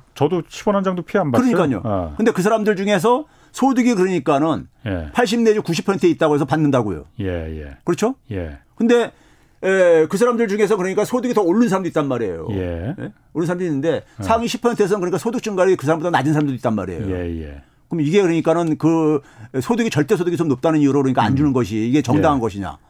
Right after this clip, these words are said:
Speaker 2: 소득이 감소 안 했는데도 주는 게 정당한 것이냐.
Speaker 1: 음.
Speaker 2: 이런 얘기가 나올 수도 있는 거잖아요.
Speaker 1: 예,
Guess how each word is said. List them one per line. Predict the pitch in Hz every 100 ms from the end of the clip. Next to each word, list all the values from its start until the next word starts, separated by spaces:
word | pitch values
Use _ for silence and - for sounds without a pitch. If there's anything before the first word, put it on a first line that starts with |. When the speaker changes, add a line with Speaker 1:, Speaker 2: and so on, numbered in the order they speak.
| _ _ _ _ -
Speaker 2:
소득이 | 226 240 226
감소 | 156 196 202
안 | 139
했는데도 | 165 156
주는 | 143 160
게 | 160
정당한 | 107 135 147 123
것이냐. | 110 107 85 -
Speaker 1:
음. | 107 98 87
Speaker 2:
이런 | 196
얘기가 | 196 180
나올 | 117
수도 | 139 143
있는 | 117
거잖아요. | 120 117 107 90 78 87
Speaker 1:
예, | 101